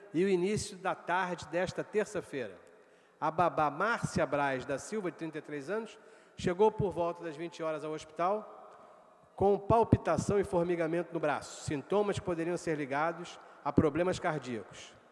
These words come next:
Ao dar entrada na emergência, ela sequer foi atendida, pois um profissional do setor disse que não haviam clínicos gerais no plantão.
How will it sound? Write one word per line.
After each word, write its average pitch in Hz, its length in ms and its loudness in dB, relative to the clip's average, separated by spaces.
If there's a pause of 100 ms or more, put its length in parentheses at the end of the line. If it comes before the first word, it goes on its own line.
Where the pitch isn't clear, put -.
(220)
Ao 165 160 4
dar 208 220 4
entrada 165 440 2
na 151 120 0
emergência, 202 720 0 (400)
ela 196 220 2
sequer 214 540 2
foi 202 160 2
atendida, 127 640 -2 (500)
pois 196 320 4
um 196 80 2
profissional 170 560 -2
do 147 60 -10
setor 208 420 0
disse 196 320 -8
que 214 180 -4 (380)
não 233 340 6
haviam 202 560 2
clínicos 202 640 -2
gerais 185 460 4
no 180 100 0
plantão. 156 560 4